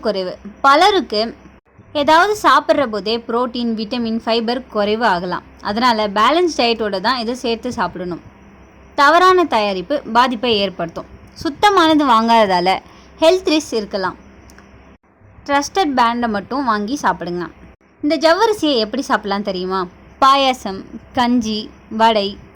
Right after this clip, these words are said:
உப்புமா, கூழ், இது எல்லாமே ஒரு நல்ல எக்ஸாம்பிள்ஸுங்க. குழந்தைகளுக்கு பால் மற்றும் பாதாம் சேர்த்து கொடுக்கலாம். நோன்பு நேரத்துல இதை சாப்பிட்னா ரொம்ப சேஃபான உணவு. இந்த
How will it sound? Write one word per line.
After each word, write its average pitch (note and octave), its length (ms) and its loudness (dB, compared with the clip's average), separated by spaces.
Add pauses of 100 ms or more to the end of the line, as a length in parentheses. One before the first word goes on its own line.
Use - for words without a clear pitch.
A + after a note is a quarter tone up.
(120)
உப்புமா, A3+ 400 0 (220)
கூழ், C4+ 180 2 (280)
இது C4 100 0 (100)
எல்லாமே D#4+ 420 2
ஒரு C4 100 0 (100)
நல்ல G#3 160 -2 (100)
எக்ஸாம்பிள்ஸுங்க. F#3+ 560 -8 (400)
குழந்தைகளுக்கு D#4 580 2 (160)
பால் B3 320 4
மற்றும் G#3 320 -8 (540)
பாதாம் D#4 440 6
சேர்த்து G3+ 360 -6
கொடுக்கலாம். F3+ 420 -6 (420)
நோன்பு F#4+ 380 4
நேரத்துல A#3 380 -2
இதை G#3+ 140 -2 (100)
சாப்பிட்னா G#3+ 440 0 (380)
ரொம்ப E4 320 2
சேஃபான G#3 480 -6
உணவு. E3+ 240 -6 (480)
இந்த C#4+ 100 0